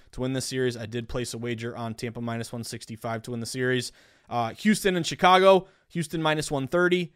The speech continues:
Uh, the White Sox plus one ten. Made a bet on Houston there to win that series.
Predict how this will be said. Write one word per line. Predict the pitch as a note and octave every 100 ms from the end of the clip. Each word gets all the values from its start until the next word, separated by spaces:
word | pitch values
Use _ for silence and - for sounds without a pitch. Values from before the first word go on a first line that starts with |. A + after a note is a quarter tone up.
| _ _
Uh, | B2 A#2+
the | B2
White | C3+ C#3
Sox | D#3 C#3+ - -
plus | - D3 C#3
one | B2+ A2
ten. | - E3+ E3+ E3+ - _
Made | B2+
a | B2
bet | B2
on | A#2
Houston | G#2+ E3 D#3 -
there | D3 D3
to |
win | D3 D3
that | D3
series. | C#3+ D3+ D3+ D3